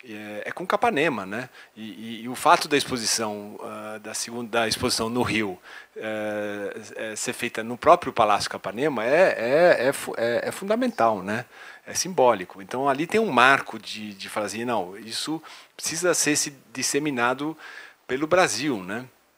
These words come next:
E essa disseminação é um, ela é, ela é bastante, é, ela vai encontrando problemas, né?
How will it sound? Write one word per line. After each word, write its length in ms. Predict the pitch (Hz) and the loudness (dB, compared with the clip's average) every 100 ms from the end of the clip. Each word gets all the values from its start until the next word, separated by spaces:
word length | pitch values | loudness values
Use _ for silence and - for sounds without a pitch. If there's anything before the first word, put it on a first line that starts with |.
| _ _ _ _ | _ _ _ _
E 120 | - 139 | -4 0
essa 180 | 151 | 0
disseminação 880 | 160 127 135 117 104 - 135 160 127 | 0 -4 -2 -2 -2 -2 0 0 0
é 100 | 113 | -2
um, 800 | 127 170 180 175 160 143 127 113 - - - | -2 -4 -6 -6 -6 -6 -8 -10 -16 -20 -12
ela 220 | 117 120 | -6 -4
é, 140 | 104 | -2
ela 100 | 117 | -2
é 40 | 120 | -2
bastante, 420 | 113 - 190 - _ _ - | -2 -2 -6 -10 _ _ -12
é, 960 | 110 110 107 104 101 95 92 90 87 85 87 - _ - - - - - _ | -10 -8 -8 -8 -10 -10 -12 -12 -16 -18 -20 -20 _ -20 -20 -20 -20 -20 _
ela 100 | 147 | -4
vai 220 | 156 196 196 | 2 4 4
encontrando 480 | 180 170 160 180 | 2 2 4 2
problemas, 600 | 151 123 120 113 95 90 107 | 2 0 2 2 0 -6 -6
né? 200 | 117 | -6